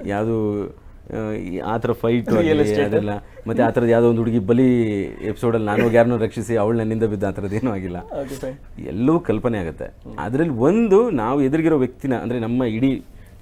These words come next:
Speaker 1: ಈ ಯಾರ್ಯಾರನ್ನ ಭೇಟಿ ಮಾಡ್ತೀವಿ, ನೀವು ಇರ್ಬೋದು, ಸರ್ ಇರ್ಬೋದು, ಭೇಟಿ ಮಾಡಿದಾಗ ಪ್ರತಿಯೊಬ್ಬರಿಂದ ಒಂದು ಏನಾದ್ರು ಸಣ್ಣದಾಗಿ ಪಿಕ್ ಮಾಡ್ತಾನೆ ಇರ್ತೀವಿ.
Speaker 2: ಓಕೆ, ಓಕೆ.
Speaker 1: ಅದರಲ್ಲಿ ಆ ಕ್ಯಾರೆಕ್ಟರ್ ತುಂಬುತ್ತೆ, ಯಾರು ಜಾಕಿ ಅನ್ನೋ ಕ್ಯಾರೆಕ್ಟರ್ ತುಂಬುತ್ತೆ ಅದರಲ್ಲಿ.
Speaker 2: ಓಕೆ.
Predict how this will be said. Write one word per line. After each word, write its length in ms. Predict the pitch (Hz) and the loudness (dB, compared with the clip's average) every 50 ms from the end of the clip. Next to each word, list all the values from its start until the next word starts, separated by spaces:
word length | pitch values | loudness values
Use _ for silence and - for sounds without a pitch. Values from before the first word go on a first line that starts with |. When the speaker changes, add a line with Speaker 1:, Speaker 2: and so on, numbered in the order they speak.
| - - | -10 -6
Speaker 1:
ಈ 560 | 120 120 117 113 107 101 98 92 90 87 85 - - - - - - - - | -4 -2 -2 -2 -2 -4 -4 -4 -6 -8 -10 -12 -18 -20 -20 -20 -12 -2 4
ಯಾರ್ಯಾರನ್ನ 340 | 131 143 160 175 175 170 147 | 6 8 8 8 6 6 4
ಭೇಟಿ 220 | 120 127 123 127 | 2 2 2 2
ಮಾಡ್ತೀವಿ, 340 | 107 98 87 78 90 90 95 | 0 -2 -2 -4 -4 -4 -4
ನೀವು 300 | 101 110 120 123 120 110 | -2 -2 0 0 0 0
ಇರ್ಬೋದು, 520 | 104 95 87 85 82 82 82 82 76 - | 0 0 -2 -2 -2 -2 -4 -6 -6 -8
ಸರ್ 180 | - 110 98 98 | -6 -4 -4 -4
ಇರ್ಬೋದು, 440 | 90 85 87 80 - - - 98 101 | -4 -4 -6 -8 -8 -10 -10 -6 -2
ಭೇಟಿ 220 | 143 175 170 214 | -2 -2 0 0
ಮಾಡಿದಾಗ 240 | 190 156 147 147 143 | 0 0 0 0 -2
ಪ್ರತಿಯೊಬ್ಬರಿಂದ 560 | - - 131 131 - 175 165 143 151 147 151 | -2 -4 -4 -2 0 0 0 0 0 -2 -2
ಒಂದು 540 | 156 147 123 117 113 107 101 - - - - | -2 -2 -4 -4 -6 -6 -8 -10 -12 -10 -8
ಏನಾದ್ರು 220 | 123 139 143 139 | -6 -6 -6 -6
ಸಣ್ಣದಾಗಿ 380 | - - 110 117 117 117 113 - | -8 -8 -6 -4 -2 -4 -4 -6
ಪಿಕ್ 180 | - - - 101 | -6 -12 -10 -8
ಮಾಡ್ತಾನೆ 380 | 95 87 - 87 82 85 82 | -8 -8 -6 -8 -8 -8 -8
ಇರ್ತೀವಿ. 300 | 80 73 - - 73 71 | -12 -12 -14 -14 -14 -14
Speaker 2:
ಓಕೆ, 140 | - - 113 | -12 -14 -18
ಓಕೆ. 220 | 110 - - - - - - - - - - - - | -18 -18 -20 -20 -20 -20 -20 -20 -20 -20 -18 -10 -4
Speaker 1:
ಅದರಲ್ಲಿ 880 | - 135 175 190 220 208 214 220 247 240 214 180 151 139 131 117 - - - - | -2 0 4 6 6 6 6 2 0 2 4 4 4 4 4 2 -2 -4 -6 -4
ಆ 100 | 98 143 | -4 -2
ಕ್ಯಾರೆಕ್ಟರ್ 340 | - - 147 156 - 185 170 | 0 2 0 2 2 0 0
ತುಂಬುತ್ತೆ, 520 | - 123 107 92 - - - - - - | 0 0 -2 -2 -2 -6 -12 -10 -6 -2
ಯಾರು 260 | 95 104 113 120 147 143 | 0 2 2 2 2 0
ಜಾಕಿ 300 | 107 98 98 92 - 92 | -2 -4 -4 -4 -6 -6
ಅನ್ನೋ 140 | 87 87 | -8 -6
ಕ್ಯಾರೆಕ್ಟರ್ 340 | - 80 78 80 - - - | -6 -6 -8 -8 -8 -10 -10
ತುಂಬುತ್ತೆ 280 | - 87 78 73 - 73 | -8 -8 -10 -10 -10 -12
ಅದರಲ್ಲಿ. 360 | 71 71 71 73 73 - 113 | -12 -12 -12 -14 -14 -16 -18
Speaker 2:
ಓಕೆ. 280 | 107 - - - - | -18 -18 -18 -20 -20